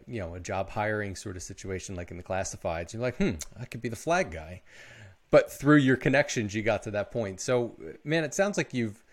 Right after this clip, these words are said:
just reading through your, your bio, uh, and a bit about you and the content that I see on LinkedIn, 'cause we're connected on LinkedIn, it looks like you've kind of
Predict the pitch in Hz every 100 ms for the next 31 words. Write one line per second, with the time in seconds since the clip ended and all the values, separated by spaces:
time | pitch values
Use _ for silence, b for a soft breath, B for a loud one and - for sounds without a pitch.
0 | b b 185 - 123 127 120 123 127 120
1 | 110 107 101 98 104 87 107 107 101 101
2 | 101 101 - - 101 92 92 95 123 104
3 | 110 107 107 107 107 104 107 131 139 131
4 | - 156 156 135 117 110 - 127 110 117
5 | 117 90 92 98 120 117 104 - 101 90
6 | 104 113 90 85 82 b b b 135 135
7 | 151 - 135 - 110 - 110 101 92